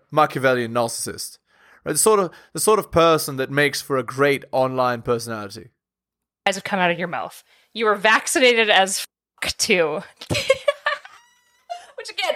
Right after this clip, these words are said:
Speaker 2: I have no ver-, ver-, verification of these things. I have no idea if he's obviously vaccinated or not. But God, it's fucking funny to think about. Um,
Speaker 1: He just lies for his own gain, so,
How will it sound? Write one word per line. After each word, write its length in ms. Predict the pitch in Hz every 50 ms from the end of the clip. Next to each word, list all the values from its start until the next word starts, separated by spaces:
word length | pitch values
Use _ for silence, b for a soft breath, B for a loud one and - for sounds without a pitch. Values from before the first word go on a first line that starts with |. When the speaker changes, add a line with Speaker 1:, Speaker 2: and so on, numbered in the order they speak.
| - -
Speaker 2:
I 100 | 262 320
have 120 | 339 349
no 80 | 330 330 330 262
ver-, 240 | 311 294 285 - - -
ver-, 280 | 247 - - - - _ _ _ _ _
verification 640 | 196 233 233 233 233 240 240 269 - 294 240 294 302
of 100 | 294 240
these 200 | 269 262 277 -
things. 320 | 302 285 294 294 320 - -
I 40 | - 220
have 80 | 196 220
no 220 | 226 208 208 208
idea 280 | 208 202 190 175 185 185
if 60 | 185
he's 140 | 202 220 185
obviously 380 | 180 170 165 185 196 - 208 165
vaccinated 580 | 165 180 185 - - 226 208 214 208 214 208
or 60 | 226
not. 340 | 226 240 240 247 262 330 - - B B B B B B B B B B _ -
But 280 | 247 233 233 - _ -
God, 240 | 311 320 320 311 277
it's 240 | 277 262 - - - _ -
fucking 180 | - 254 214 220
funny 280 | - 233 220 202 196 180
to 100 | 196 202
think 260 | - 214 202 196 170
about. 340 | 165 - 160 147 151 - - - _ _ _ _ _ _ _ _ _ _ _ _ _ _ _ _ _ _ _ _ _ _ _ _ _ _ _ _ b b b b b b b -
Um, 720 | 233 226 226 226 226 226 226 233 226 226 226 226 240 247 - _ _ _ _ _ _ _ _ _ _ _ _ _ _ _ _ _ b b b b b b b b _
Speaker 1:
He 140 | - 143
just 220 | 127 135 131 - 131
lies 360 | 131 139 143 139 131 123 -
for 100 | - 127
his 140 | 123 120 120
own 160 | 123 120 117 117
gain, 360 | 117 117 113 107 101 92 90
so, 440 | - - - 110 104 95 90 95